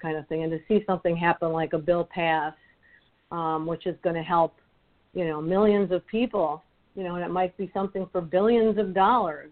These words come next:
but it's going to something that's really needed. And, uh, I think people will, will love it once they look at it. So everybody go to the website,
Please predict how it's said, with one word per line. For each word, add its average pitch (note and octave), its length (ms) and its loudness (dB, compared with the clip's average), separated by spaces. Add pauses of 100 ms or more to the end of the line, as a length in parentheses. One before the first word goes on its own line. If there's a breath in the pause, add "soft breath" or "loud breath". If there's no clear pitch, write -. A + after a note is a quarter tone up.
but E3+ 120 -4
it's E3 200 -6
going G#3 220 -4
to F3 160 -4
something E3+ 500 -6 (140)
that's D#3+ 240 -6
really F3+ 380 4
needed. F3 440 4 (160)
And, D#3 400 -8
uh, D#3 220 -2 (520 soft breath)
I E3 60 -4
think E3+ 220 0
people E3+ 360 2
will, D#3 440 0
will D#3+ 240 2
love D#3 220 4
it D3+ 100 -6
once D#3 220 -14 (100)
they D#3 300 -2 (180)
look D#3+ 360 -6
at D3 180 -2
it. D3 140 -10 (100)
So D3 240 -4 (840 loud breath)
everybody F#3 380 4
go A3+ 220 -2
to B3 60 -2
the A#3 80 -6
website, B3+ 640 -4